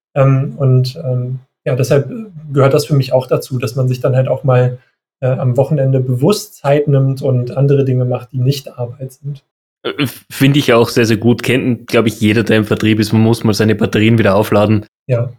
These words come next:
Speaker 2: Man ist ja gerne unter Menschen, ähm, aber es gehört einfach dazu, mal wieder Ruhe geben, ein bisschen runterkommen. Ich hatte dazu auch vor kurzem einen super spannenden Podcast mit dem Jan von Nomu, der, äh, noch einen weiteren Schritt dazugelegt hat, nämlich er hat gesagt, er hat komplett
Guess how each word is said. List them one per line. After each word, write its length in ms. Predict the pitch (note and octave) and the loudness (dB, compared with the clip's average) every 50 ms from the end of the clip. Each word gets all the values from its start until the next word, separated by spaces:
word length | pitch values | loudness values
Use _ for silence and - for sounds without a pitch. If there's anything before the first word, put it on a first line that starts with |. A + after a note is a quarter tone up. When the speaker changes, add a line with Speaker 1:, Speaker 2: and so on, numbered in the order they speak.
| _ - | _ 0
Speaker 2:
Man 160 | D3+ D3 D#3+ | 2 4 4
ist 100 | E3 - | 4 4
ja 80 | E3 - | 2 2
gerne 320 | C3+ C3+ C#3 D3 C#3+ C3+ | 2 2 4 4 4 4
unter 220 | C3 B2+ - C3 | 4 2 4 2
Menschen, 640 | A#2+ B2 C3+ C#3+ - - C3+ B2+ B2 B2 A#2+ A#2+ A#2+ A#2 | 4 4 4 2 0 0 0 2 4 4 4 4 2 2
ähm, 680 | - G#2+ A2 A2+ A2+ A2 A2 A2 A2 A2 A2+ A2 G2+ | 2 2 2 2 2 2 2 0 0 -2 -2 -2 -2
aber 460 | - - A2 A2 A2+ A2+ A2+ - - | -2 0 2 2 2 2 2 0 -2
es 220 | - - - - - | -4 -4 -4 -6 -4
gehört 280 | - A2 G#2+ A2 A2 | -2 0 0 2 2
einfach 220 | A2+ G#2+ - G#2+ - | 2 0 -2 -4 -2
dazu, 360 | - A2 G#2 G2 - A2+ G#2+ | -2 -2 -2 0 0 0 2
mal 180 | A2+ A2 G#2 A2 | 2 2 2 2
wieder 140 | A2 G#2+ | 2 2
Ruhe 280 | G2 G#2 A2+ B2+ A#2+ G#2 | 4 4 4 4 4 2
geben, 360 | - A2+ G#2+ G#2+ G#2 A2 A2 | 2 2 2 2 2 2 0
ein 60 | G#2 | -2
bisschen 300 | G2+ G#2+ G2+ - - G#2+ | -4 -6 -8 -4 -2 -2
runterkommen. 760 | G#2 F#2+ A#2+ A#2 - B2+ A#2 - - A2 A2 A2+ A2 A2 G2+ - - _ _ _ _ _ _ _ | 0 0 0 0 0 -2 -2 0 0 2 2 2 2 2 0 -2 -6 _ _ _ _ _ _ _
Ich 140 | A#2 G#2+ B2+ | -2 0 0
hatte 220 | B2+ B2+ A#2 A#2 | 2 2 0 0
dazu 400 | - A#2+ B2+ B2+ - - C3 B2+ | 2 2 2 2 2 2 4 4
auch 160 | A#2+ A#2 A#2 - | 4 4 2 0
vor 140 | - A#2 - | -2 -4 0
kurzem 340 | - C3 C3 - - B2 | 0 0 0 0 0 2
einen 160 | A#2 A#2 A#2+ A#2 | 2 4 2 2
super 300 | - - C3 - C3+ B2+ | 0 -4 -2 0 0 0
spannenden 960 | - - A2 A2 A#2 A#2 A#2 - - - A#2+ A#2+ A#2+ A#2+ A#2 A#2+ A#2+ A2+ A2+ | 0 0 0 2 2 2 2 0 0 0 2 4 4 4 4 4 4 2 0
Podcast 800 | - - B2 - - - - G#2+ A2 A2+ A2 - - - _ - A#2 A2 | 0 -4 -4 -4 -6 -4 0 2 4 4 2 0 -4 -10 _ -6 -2 0
mit 500 | A2+ A2 A2 A2 G#2+ _ - - - - | 2 2 2 0 -2 _ -16 -20 -6 -2
dem 180 | A#2 A2 A2 | 0 2 2
Jan 500 | G#2+ G#2+ G2+ G#2 A2 A#2 A#2+ A#2+ B2 A#2+ | 2 2 2 2 2 2 2 2 2 0
von 420 | - - - A2+ A2+ A2 A2+ A2+ A2+ | -2 -2 -2 0 2 4 4 4 4
Nomu, 540 | A#2 C3 C#3+ D3 C#3+ C#3+ D3 D3+ D3 C#3 - _ _ _ _ _ _ _ _ _ _ - | 4 4 4 6 6 6 6 4 4 2 -2 _ _ _ _ _ _ _ _ _ _ 0
der, 640 | A#2+ A#2+ A#2+ A#2+ B2 A#2+ A#2+ A#2+ B2 B2+ - A2 B2 | 2 4 4 6 6 6 6 4 4 4 2 2 2
äh, 40 | B2 | 0
noch 160 | A#2+ A2+ B2+ | 0 0 0
einen 280 | B2 B2 A#2+ A#2 A2+ A2 | 0 0 2 0 2 2
weiteren 460 | A2 A#2+ - - - C3+ B2+ C3 B2 | 2 2 0 0 0 0 2 2 0
Schritt 420 | - - - B2+ B2+ - _ - | 0 0 -2 -2 -2 -4 _ -2
dazugelegt 720 | C3 B2 B2+ - C#3+ C3+ C3 C3 A#2 A#2+ B2 B2 - - | -2 0 2 0 0 2 2 2 2 2 0 -2 -2 -2
hat, 220 | A2+ A2+ - - A2+ | -2 -2 -2 -2 -2
nämlich 260 | A2+ A2+ A#2 A2 A2+ | -2 0 0 0 0
er 80 | A2 | 0
hat 120 | G#2+ G#2+ - | 0 -2 -2
gesagt, 360 | A#2 A2 A2 A2 G#2+ - B2 | -2 0 2 0 0 0 0
er 80 | A2 A2+ | -2 -2
hat 160 | A2 - - | -2 -4 -4
komplett 560 | - A#2 G#2+ G2+ - G#2 A2 A2 - - | -4 -2 -2 -2 0 0 0 0 0 -4